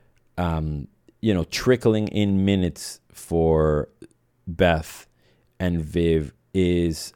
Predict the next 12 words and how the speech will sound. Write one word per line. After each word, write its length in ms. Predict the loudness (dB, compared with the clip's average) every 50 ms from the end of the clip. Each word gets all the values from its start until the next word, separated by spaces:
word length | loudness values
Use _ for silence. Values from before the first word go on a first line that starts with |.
| _ -14
uh, 380 | -12 -10 -10 -10 -12 -14 -16 -18 -18 -20 _ _ _ _ _ _ _ _ -4
is 160 | -4 -4 -4
great. 340 | -4 -2 -2 -2 -2 -4 -6 _ _ _ _ _ _ _ _ _ _
It's 100 | _ -6
great 200 | 0 0 0 2
for 140 | 0 0 0
them. 300 | 0 2 0 0 -4 -8 _ _ _ _ _ _ _ _ _
It's 100 | -16 -4
great 200 | 0 2 2 2
for 200 | 2 -2 -6 -2 0
us, 440 | 2 2 2 0 -2 -8 -12 -14 _ _ -20 _ _ _ _ _ _ _ _
uh, 140 | -8 -8